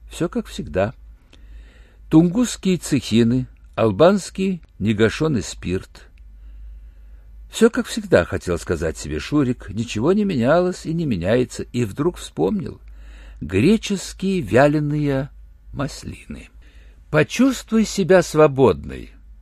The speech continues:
Как и вчера, Шурик был уверен, что голодец не явится. Легенда голодца с самого начала казалась ему липой.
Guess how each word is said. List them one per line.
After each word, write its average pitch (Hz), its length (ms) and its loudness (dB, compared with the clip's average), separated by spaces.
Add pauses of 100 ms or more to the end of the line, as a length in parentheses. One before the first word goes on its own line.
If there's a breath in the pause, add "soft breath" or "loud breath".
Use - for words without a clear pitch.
(420 soft breath)
Как - 220 -2
и 123 60 2
вчера, 113 520 0
Шурик 143 400 -2
был 139 180 -2
уверен, 127 380 2
что 113 180 -2
голодец 110 580 0
не 220 160 6
явится. 69 720 -4 (480 loud breath)
Легенда 160 540 6
голодца 143 680 4
с - 60 -6
самого 151 420 0
начала 139 460 2
казалась 113 560 0
ему 110 240 2
липой. 85 540 -4